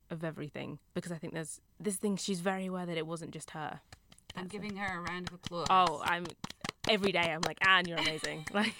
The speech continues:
Speaker 2: But there you go, that's
Speaker 1: yeah.
Speaker 2: her legacy, isn't it? It's firing you to see that strength has burst through the pages,
Speaker 1: Yeah.
Speaker 2: even when she's an aside.
Speaker 1: Yeah.
Speaker 2: It's still there, very
Speaker 1: Exactly.
Speaker 2: obvious to you.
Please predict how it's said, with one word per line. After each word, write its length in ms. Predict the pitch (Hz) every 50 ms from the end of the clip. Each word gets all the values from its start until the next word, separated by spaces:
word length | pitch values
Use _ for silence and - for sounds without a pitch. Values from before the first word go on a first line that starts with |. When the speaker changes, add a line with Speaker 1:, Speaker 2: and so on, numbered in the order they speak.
| 254 - 226 240 262 -
Speaker 2:
But 80 | 220 -
there 140 | 320 311
you 60 | 311 302
go, 120 | 339 349 403 -
that's 200 | 285 226 202 190
Speaker 1:
yeah. 100 | 196 190
Speaker 2:
her 60 | 190
legacy, 300 | 339 370 427 - - 247
isn't 160 | 294 302 294
it? 120 | 226 185 -
It's 220 | 175 196 - -
firing 400 | - 226 208 214 208 202 185 190
you 240 | 202 233 247 220 208
to 180 | 180 - - -
see 180 | - 208 202 196
that 180 | 190 - -
strength 380 | - - - 220 202 - - -
has 140 | 180 170 - - 151 - _
burst 360 | - 190 180 190 185 - - -
through 160 | 180 180 165
the 80 | 175
pages, 560 | - 175 190 196 196 190 - - - - - 196
Speaker 1:
Yeah. 320 | 190 190 190 185 175 -
Speaker 2:
even 260 | 220 214 202 208 202
when 140 | 196 185 180
she's 200 | 180 - 196 190
an 100 | 180 160
aside. 640 | 156 - - - 196 196 - - 110 - - - 180 -
Speaker 1:
Yeah. 480 | - 185 208 220 233 240 226 208 180 175 - -
Speaker 2:
It's 160 | 180 - -
still 360 | - - 185 185 180 175 170
there, 340 | 170 175 185 226 - 127 - -
very 100 | 160 180
Speaker 1:
Exactly. 380 | 175 180 202 180 - - - 160
Speaker 2:
obvious 140 | 160 160
to 100 | - -
you. 140 | - - 135